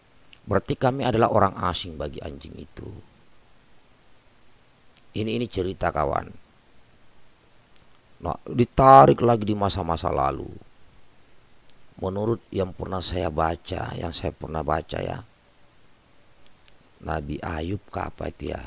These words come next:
Nabi Ayub kali. Ya. Itu di dalam cerita itu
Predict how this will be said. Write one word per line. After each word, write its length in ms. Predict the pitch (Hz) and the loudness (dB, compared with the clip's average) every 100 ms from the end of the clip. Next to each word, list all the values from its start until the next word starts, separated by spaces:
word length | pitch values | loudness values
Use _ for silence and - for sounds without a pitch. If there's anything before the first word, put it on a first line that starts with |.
| - - - - | -18 -20 -16 -8
Nabi 220 | 85 80 | -6 -2
Ayub 260 | 98 95 - | -2 -2 -6
kali. 280 | 82 73 - - - - - _ - _ - - - - - - - - 98 | -6 -6 -10 -18 -20 -20 -20 _ -20 _ -20 -20 -20 -20 -20 -20 -20 -20 -18
Ya. 140 | 104 98 - - - - - - - - - | -18 -20 -20 -20 -20 -20 -20 -20 -20 -20 -8
Itu 240 | 107 - 98 | -6 -4 -2
di 80 | 92 | 0
dalam 320 | 90 92 90 | 2 0 -4
cerita 400 | - 90 87 90 | -6 -4 -4 -4
itu 560 | 92 - 110 113 110 | -4 -4 -4 -2 -4